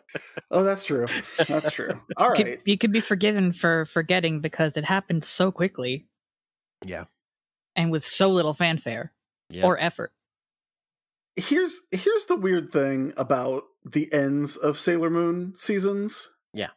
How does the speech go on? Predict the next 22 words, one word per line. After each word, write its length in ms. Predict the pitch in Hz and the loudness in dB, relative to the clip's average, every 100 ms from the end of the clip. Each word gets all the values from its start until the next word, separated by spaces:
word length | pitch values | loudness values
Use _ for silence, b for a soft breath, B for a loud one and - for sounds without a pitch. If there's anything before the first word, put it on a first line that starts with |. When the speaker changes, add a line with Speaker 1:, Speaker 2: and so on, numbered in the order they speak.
| _ _ _ - | _ _ _ -2
Speaker 1:
Like, 280 | 190 180 - 185 190 190 | 0 0 -8 -10 -8 0
'cause 220 | 233 220 | 0 2
again, 300 | 190 127 131 | 0 -2 0
this, 160 | 185 254 - | 0 0 -2
this 140 | 190 | -2
is 120 | 247 | 0
the 100 | 220 | 0
penultimate 480 | 185 202 202 202 185 | 0 0 0 0 2
episode 460 | 151 190 143 73 - _ - - | 2 0 -2 -4 -10 _ -14 -2
of 400 | 131 123 123 - | 0 2 0 0
Supers. 480 | 135 131 - - - b b b b b b - | -2 -4 -10 -12 -12 b b b b b b 0
And 180 | 208 226 | 2 2
that 160 | 302 277 | -2 0
means 320 | 226 190 151 | 0 0 2
that 220 | 147 135 - | 0 0 0
everything 580 | 160 247 190 151 156 139 | 2 2 2 2 0 0
is 120 | 131 | 0
happening, 600 | 139 120 123 113 123 208 - _ _ _ _ - | -2 -2 -4 -4 -6 -8 -10 _ _ _ _ -8
but 240 | 131 233 | 2 4
also 320 | 277 494 - 453 311 | 4 0 2 2 2
nothing's 680 | 170 156 165 - 127 - | 0 0 0 0 0 0
happening. 520 | 226 127 - - - | 0 -2 -2 -2 -2